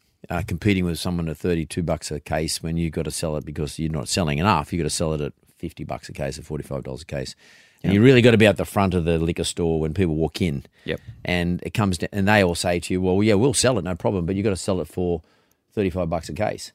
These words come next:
Speaker 3: Yep.
Speaker 2: Yep.
Speaker 1: And which they just strip your margin out basically, and they take the margin themselves at the end of the day, um, it's because they see themselves as big marketing machines.
Speaker 3: Yep.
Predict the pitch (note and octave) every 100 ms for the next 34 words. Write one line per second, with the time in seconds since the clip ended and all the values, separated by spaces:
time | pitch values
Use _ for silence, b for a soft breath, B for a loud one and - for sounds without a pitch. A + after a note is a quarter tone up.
0 | - - - - G2 G#2+ G2+ - G2+ F#2+
1 | G2+ - G#2 E2 E2 F2+ F#2 E2+ C2 E2
2 | F2 E2+ E2+ D#2+ D#2+ F2 - E2 E2 D#2
3 | D2 C2 - G2+ B1+ C2+ C#2+ D2+ C2 C2+
4 | E2+ C2+ F#2+ - - D#2 - E2+ - G2+
5 | F#2 E2 F#2+ F2 A2 F2+ D#2+ E2+ D#2 D#2+
6 | D2+ D2+ C#2 D#2+ C#2 - C2 G#1+ -